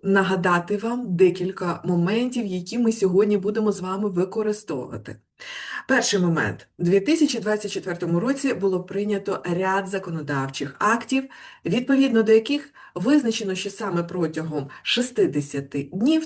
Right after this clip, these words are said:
тобто цей період починається з вісімнадцятого травня дві тисячі двадцять четвертого року, військовозобов'язані українці зобов'язані були уточнити свої облікові дані, і цю процедуру повинні були пройти вони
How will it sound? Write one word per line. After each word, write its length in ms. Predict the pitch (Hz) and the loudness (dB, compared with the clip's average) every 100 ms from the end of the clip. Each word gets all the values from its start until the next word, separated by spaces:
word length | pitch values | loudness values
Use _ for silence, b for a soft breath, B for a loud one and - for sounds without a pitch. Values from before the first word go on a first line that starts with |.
| - | 0
тобто 280 | 208 - 170 | -2 -2 -6
цей 260 | - 165 | -2 -2
період 360 | 160 165 156 143 | -2 -2 -2 -2
починається 500 | 143 - 147 139 151 | -6 -4 -4 -2 -2
з 80 | 151 | -2
вісімнадцятого 680 | 160 175 156 143 - 151 | 0 0 0 -4 -8 -8
травня 340 | 156 151 143 135 | -2 -2 0 0
дві 160 | 139 | -2
тисячі 300 | 143 151 - | -2 -4 -6
двадцять 240 | - 104 - | -4 -4 -6
четвертого 480 | - - 180 196 | -6 -6 -4 0
року, 320 | 269 302 339 - B B B | 2 2 0 -4 B B B
військовозобов'язані 1400 | 208 233 - 170 147 143 139 147 147 170 139 131 143 143 | 2 2 2 0 0 -2 -2 -2 0 2 0 -2 -6 -8
українці 640 | 196 - 311 311 294 294 B B B B 233 | -4 2 4 4 2 0 B B B B 0
зобов'язані 800 | 370 294 185 175 147 160 156 | 4 4 4 4 2 2 -2
були 320 | 156 190 269 277 | 0 2 4 4
уточнити 920 | - 180 185 202 254 254 220 180 - | 4 2 2 2 2 0 0 -2 -2
свої 640 | - 175 180 165 156 135 - - | -4 -2 0 2 2 2 -4 -8
облікові 500 | 175 165 160 180 208 | -2 0 0 2 2
дані, 400 | 285 320 339 302 | 4 2 2 -2
і 260 | - 226 214 | -4 -4 0
цю 160 | 285 | 0
процедуру 600 | 269 220 247 214 311 294 | 2 0 0 -2 0 0
повинні 640 | 269 208 185 233 240 202 | -2 -4 -2 -2 0 0
були 260 | 170 170 165 | 0 2 0
пройти 440 | 165 202 - 180 | 0 -2 0 -2
вони 400 | 160 170 170 143 | 0 0 0 -2